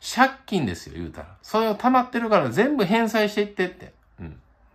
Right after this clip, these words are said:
返済するのはどうしたらいいかって、もう聞く。素直に。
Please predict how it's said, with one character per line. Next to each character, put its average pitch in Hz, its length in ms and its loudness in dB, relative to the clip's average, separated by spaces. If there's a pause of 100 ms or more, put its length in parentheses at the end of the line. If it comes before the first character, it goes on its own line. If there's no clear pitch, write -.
(720)
返 220 240 0
済 214 180 0
す 214 100 -6
る 220 60 0
の 196 60 2
は 135 60 0
ど 151 140 -2
う 156 40 -6
し 156 60 -12
た 135 80 -2
ら 110 60 -2
い 101 60 -4
い - 20 -6
か 120 100 -4
っ - 20 -16
て、 101 80 -8
も 92 100 -10
う - 40 -20 (100)
聞 202 180 -8
く。 214 380 -4
素 - 200 -14
直 92 220 -2
に。 92 200 -8